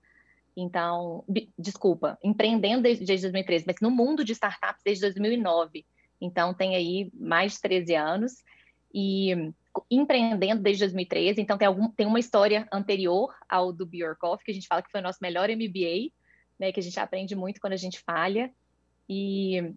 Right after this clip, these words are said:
sou uma fã de aprender, eu acho que, e de me conectar com pessoas, assim, sempre fui uma pessoa de pessoas, assim. Então, desde pequenininha, vendia trufa no colégio, dava aula de inglês, vendi roupa em loja. Então, tava sempre em contato com o público final, até que eu entrei pro meio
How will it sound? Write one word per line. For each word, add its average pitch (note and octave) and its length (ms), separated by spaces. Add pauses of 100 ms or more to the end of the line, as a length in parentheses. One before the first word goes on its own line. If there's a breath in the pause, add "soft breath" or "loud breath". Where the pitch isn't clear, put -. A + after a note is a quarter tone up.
(160)
sou - 180
uma A3 120
fã A3+ 420
de A3+ 120
aprender, G3 420
eu G3 140
acho F#3 180
que, F#3 320
e F3+ 40
de F#3 100
me F#3+ 100
conectar G3 380
com G3+ 120
pessoas, F3+ 460
assim, E3 240
sempre F#3+ 220
fui G#3+ 80
uma G#3 60
pessoa G3 380 (100)
de F#3 140
pessoas, D#3+ 520
assim. D#3+ 160
Então, F3 180
desde G#3 240
pequenininha, A3 720 (420 loud breath)
vendia G#3 360
trufa G#3+ 240
no F3+ 80
colégio, F#3 420
dava F#3+ 200
aula F#3+ 180
de E3 80
inglês, F3 500
vendi F#3 460
roupa F#3+ 600
em F#3 160
loja. F3+ 400 (300 soft breath)
Então, G#3+ 140
tava A3 180
sempre C4 340
em C#4 60
contato A3+ 460
com G#3+ 140
o G#3 40
público G3+ 380
final, G3 260
até G#3 180
que G#3 120
eu A3 40
entrei A3 320
pro - 160
meio F#3+ 760